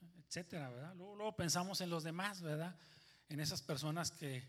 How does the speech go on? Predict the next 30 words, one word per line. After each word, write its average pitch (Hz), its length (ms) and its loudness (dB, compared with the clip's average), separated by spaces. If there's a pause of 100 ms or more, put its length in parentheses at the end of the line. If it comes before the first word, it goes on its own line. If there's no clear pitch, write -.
(120)
nosotros 147 360 -8
consideramos 139 560 -2
que - 100 -12
son 139 180 -6
orgullosas. 139 680 -8 (1040)
Eh, 175 680 -4 (2500)
veamos 233 480 4
qué 220 160 0
tan, 202 480 -6 (180)
qué 185 140 -6
tan 156 760 -8 (360)
importante 170 600 -2
y 156 120 -4
qué 160 160 -4
tan 127 840 -4
grave 156 300 0
puede 151 320 -4
ser 147 180 -4
el 147 100 -2
orgullo. 151 440 -2 (480)
Si - 140 -4
me 160 80 2
acompañas 190 480 2
a, 165 440 0
a 165 120 -4
Proverbio, 190 440 6
Johnny, 185 300 2
Proverbios 180 480 2
veintiuno 170 460 2
cuatro 170 400 2